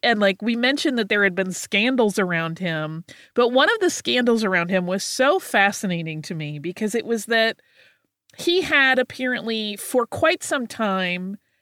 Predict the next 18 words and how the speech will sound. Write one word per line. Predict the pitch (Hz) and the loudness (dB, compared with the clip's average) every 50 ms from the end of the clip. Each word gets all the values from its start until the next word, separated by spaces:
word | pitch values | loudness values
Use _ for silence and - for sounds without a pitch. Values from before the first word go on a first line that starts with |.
| _ _ _ | _ _ _
had | - - - 277 285 277 285 294 294 294 285 277 - - | -12 -6 0 2 4 4 4 4 4 2 0 -2 -4 -4
an | - 254 240 | -2 -2 0
affair | 240 226 - - - 254 233 233 233 240 240 220 208 190 - | 0 -2 -2 -2 0 2 2 2 2 2 2 0 0 -2 -2
with | 220 240 240 220 | 0 0 2 2
a | 233 | 2
woman | 208 190 214 220 214 220 214 208 202 190 190 | 2 2 0 0 0 -2 -2 -2 -2 -4 -4
who, | 214 190 196 240 226 | -6 -4 -2 -2 0
like, | 208 220 208 196 202 | 0 0 -2 -2 -4
worked | 185 180 185 190 220 269 302 330 294 - - 330 | -8 -8 -6 0 2 2 2 2 0 0 -2 -4
in | 285 254 | -2 0
the | 233 220 | 0 0
school | - - - - 254 247 233 226 220 214 214 185 | -2 -4 -4 -2 0 2 4 4 4 4 2 2
in | - 220 202 208 196 | 0 0 -2 -4 -4
some | - 247 220 220 | -4 -4 -2 -2
sort | - 254 214 202 | 0 0 0 0
of, | 196 185 | 0 0
like, | 196 190 185 - | 0 0 0 0
m-, | 175 180 180 170 190 | -2 -6 -6 -6 -8